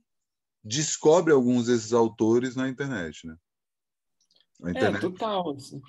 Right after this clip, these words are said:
Speaker 2: Todo, todo mundo tinha esses blogs, né, de, de quadrinho. Eu acho que quando,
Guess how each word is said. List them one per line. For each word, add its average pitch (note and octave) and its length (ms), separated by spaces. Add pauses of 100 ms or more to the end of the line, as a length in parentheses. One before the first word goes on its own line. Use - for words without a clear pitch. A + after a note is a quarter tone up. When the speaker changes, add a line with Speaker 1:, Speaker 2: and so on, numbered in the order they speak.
(100)
Speaker 2:
Todo, A3+ 280
todo A#3+ 200
mundo A#3 200
tinha F3+ 200
esses E3 260
blogs, C#3+ 480
né, D#3 300
de, C#3 300
de C#3 160
quadrinho. C#3+ 580
Eu C3+ 100
acho C#3+ 220
que D#3 120
quando, D#3+ 440